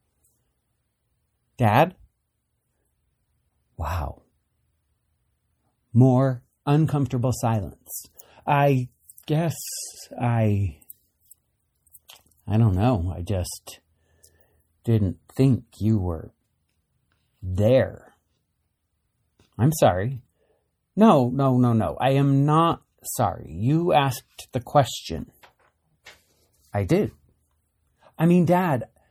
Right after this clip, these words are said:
I'm not saying it to upset you, but I'm also not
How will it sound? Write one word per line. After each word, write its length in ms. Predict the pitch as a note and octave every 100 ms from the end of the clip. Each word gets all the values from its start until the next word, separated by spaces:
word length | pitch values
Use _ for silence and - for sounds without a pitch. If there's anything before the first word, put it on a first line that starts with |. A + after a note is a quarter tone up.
| _ _ _
I'm 120 | D3+
not 240 | E3 F#3 -
saying 420 | - G3 G#3+ F3
it 120 | C#3+ -
to 120 | D#3
upset 520 | C#3+ - - F#3+ G#3
you, 160 | B2 A2
but 180 | G2+ C#3+
I'm 180 | D3+ -
also 440 | E3 G3 - G#3
not 640 | D3+ C3 C3 C#3 F#3 -